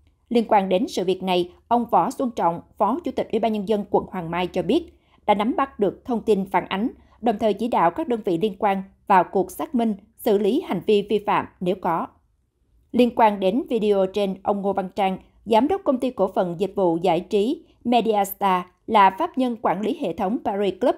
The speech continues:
đã xác nhận sự việc. Theo ông Trang, địa điểm quay trong video là cơ sở hai của karaoke Paris Club ở khu đô thị Tây Nam Hồ, Linh Đàm,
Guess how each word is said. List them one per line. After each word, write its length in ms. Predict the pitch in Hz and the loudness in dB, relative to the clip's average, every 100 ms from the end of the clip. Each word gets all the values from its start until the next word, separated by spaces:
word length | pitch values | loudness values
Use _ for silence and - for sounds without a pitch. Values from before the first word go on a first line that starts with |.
| - - | -4 -2
đã 240 | 180 156 | 0 0
xác 220 | - 294 | -2 -4
nhận 140 | 196 151 | -4 -4
sự 160 | 180 | -4
việc. 280 | 160 170 - - _ _ _ _ _ | 0 0 -2 -20 _ _ _ _ _
Theo 140 | 285 240 | 0 2
ông 140 | 247 | 2
Trang, 260 | 247 233 226 - - | 2 0 0 -10 2
địa 120 | 220 | 4
điểm 240 | 196 185 | 4 0
quay 280 | 269 277 262 | -2 -2 -2
trong 240 | 254 254 233 | -2 -2 -2
video 400 | 247 220 220 214 214 - | -6 -4 -2 -2 -6 -6
là 200 | 202 190 | 2 2
cơ 180 | 190 247 | 2 -4
sở 160 | 233 214 | -4 -6
hai 300 | 254 233 220 | -6 -6 -4
của 260 | 214 170 | -2 -2
karaoke 640 | - 226 214 208 208 214 202 | -2 -2 0 -2 -2 0 0
Paris 340 | 226 208 196 - | 0 -2 -4 -4
Club 140 | 302 - _ _ | -4 -6 _ _
ở 280 | - 190 180 | 4 6 6
khu 220 | 262 277 | 2 -4
đô 120 | 247 240 | -2 -2
thị 400 | 220 175 165 - - | -2 -2 -4 -8 -4
Tây 240 | 262 254 240 | 0 0 0
Nam 220 | 247 226 | -2 -2
Hồ, 300 | 214 180 165 196 | 2 2 2 0
Linh 180 | 240 | -2
Đàm, 260 | 196 180 | 0 0